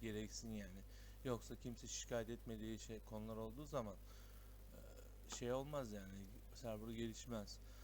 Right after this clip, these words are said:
<clears throat> Sonra mesela <clears throat> premiumlu arkadaşları falan, özür dilerim bu arada. Premiumlu arkadaşlar daha farklı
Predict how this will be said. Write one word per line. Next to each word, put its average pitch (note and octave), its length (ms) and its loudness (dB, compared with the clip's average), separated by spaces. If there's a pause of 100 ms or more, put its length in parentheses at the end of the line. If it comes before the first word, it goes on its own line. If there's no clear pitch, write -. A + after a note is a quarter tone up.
(300)
<clears throat> E3 1200 12
Sonra D3 200 6
mesela D3+ 380 6 (1200)
<clears throat> - 80 12 (520)
premiumlu D3 480 4
arkadaşları C#3 600 4
falan, C#3 220 0
özür A#2 260 -2
dilerim A#2 280 0
bu A2+ 40 -2
arada. C3+ 280 -2 (520)
Premiumlu C3+ 380 2
arkadaşlar B2+ 720 0 (1400)
daha B2+ 280 0
farklı C#3+ 520 4